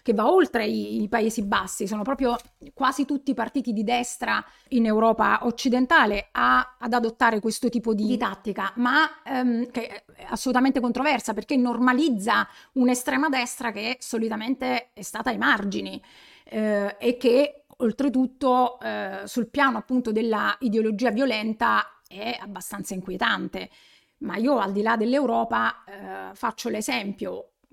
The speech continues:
anche molto concreto di Israele attualmente, cioè il governo Netanyahu ha, è un governo il più, il governo più di destra, estrema destra mai avuto nella,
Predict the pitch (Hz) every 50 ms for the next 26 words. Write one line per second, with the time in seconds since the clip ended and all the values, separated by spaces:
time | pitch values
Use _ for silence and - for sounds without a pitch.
0 | 262 262 - 339 - - 214 233 233 - 247 214 233 220 220 - 277 262 226 196
1 | 190 - 190 185 185 196 196 - 240 214 254 254 214 202 202 - 233 214 202 233
2 | 226 226 285 320 240 180 175 185 196 _ - 208 202 202 196 185 180 190 - -
3 | 190 - 208 214 220 254 269 247 214 226 233 247 247 262 311 311 277 254 220 226
4 | 240 247 269 285 285 277 _ _ - - 240 247 269 285 277 - 254 262 269 254
5 | 247 277 294 240 226 220 226 220 240 254 262 262 262 - - 233 202 208 _ _
6 | - 359 370 339 294 - _ _ - 269 220 269 254 220 220 262 277 285 277 240
7 | 233 226 - - 320 320 262 240 254 269 269 262 240 214 - 254 240 220 - -
8 | 202 190 196 - - 269 233 247 269 247 220 226 - - 208 208 220 226 240 233
9 | 220 220 233 240 240 233 220 202 202 190 202